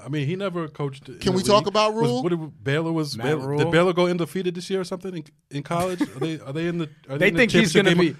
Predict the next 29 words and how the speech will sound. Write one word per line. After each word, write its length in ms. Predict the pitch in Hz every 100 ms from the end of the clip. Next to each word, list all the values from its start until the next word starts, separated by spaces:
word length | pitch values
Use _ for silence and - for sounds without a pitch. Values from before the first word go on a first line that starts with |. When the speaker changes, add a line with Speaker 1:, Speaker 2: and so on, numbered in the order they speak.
| -
Speaker 1:
They 80 | 175
in 40 |
the 40 |
championship 320 | 175 175 175 170
game 160 | 175
Monday? 220 | 180 190
Speaker 2:
He 60 | 185
turned 220 | 214 208
them 120 | 185 175
around 240 | 170 160
from 160 | 139 139
one 240 | 151 151
win 240 | 139 135 127
to 120 | 131
what, 280 | 117 101 - -
eleven 400 | 110 117 113 117
wins, 240 | 113 110 104
and 100 | 104
he 120 | 104
did 160 | 107
that 160 | 104 104
in, 160 | 101 98 -
in 320 | 104 95 95 95
two 160 | 123
years. 340 | 113 110 113 -
He 80 |
did 160 | 113 123
that. 140 | 139 139
So 220 | 202